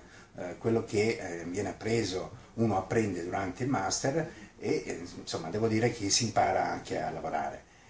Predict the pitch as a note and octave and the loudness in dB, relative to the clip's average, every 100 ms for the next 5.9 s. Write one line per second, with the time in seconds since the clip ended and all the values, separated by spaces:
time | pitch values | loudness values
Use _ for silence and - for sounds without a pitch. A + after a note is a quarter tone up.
0 | - - F#2 F#2+ - C3+ C3 A#2 A#2+ D3 | -20 -8 -2 0 4 6 8 8 6 8
1 | C#3+ C3 A#2+ A2+ B2+ B2 C#3+ C#3+ D3+ - | 10 12 10 10 6 2 4 4 2 0
2 | D#3 D#3 D#3+ - - - A2 A2 G#2+ G#2+ | 2 2 0 -12 -20 -6 0 2 2 -2
3 | - G2+ - A#2+ A#2 B2 C3 C3+ B2 A#2 | -4 -6 -2 4 6 8 8 6 6 4
4 | A2 G#2+ G#2 G2 - G#2+ A2+ A2 A2+ A2+ | 2 0 -4 -8 -6 0 2 4 2 2
5 | G#2 F#2+ - G#2 - G#2+ G#2 F#2+ | 0 0 -2 -2 0 0 0 -4